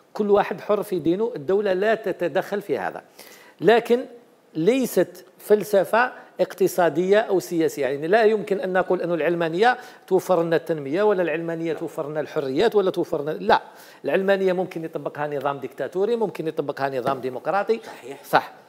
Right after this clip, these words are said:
Speaker 1: هذا ال-، الجانب ال-، الأول. الجانب الثاني اللي، آه، اللي حاب نقوله أنه نشأتها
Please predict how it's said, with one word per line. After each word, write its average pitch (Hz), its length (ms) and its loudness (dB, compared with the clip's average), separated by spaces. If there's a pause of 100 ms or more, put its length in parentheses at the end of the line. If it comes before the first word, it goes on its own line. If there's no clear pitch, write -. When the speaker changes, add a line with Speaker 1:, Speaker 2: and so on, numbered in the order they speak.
(300)
Speaker 1:
هذا 190 560 4
ال-، 160 540 0
الجانب 180 500 0
ال-، 156 200 0 (640)
الأول. 110 320 -8 (460)
الجانب 240 400 4
الثاني 196 560 0
اللي، 143 360 -4
آه، 123 300 -2
اللي 117 160 -6
حاب 113 260 -6
نقوله 180 460 -6 (480)
أنه 160 340 0 (420)
نشأتها 202 840 0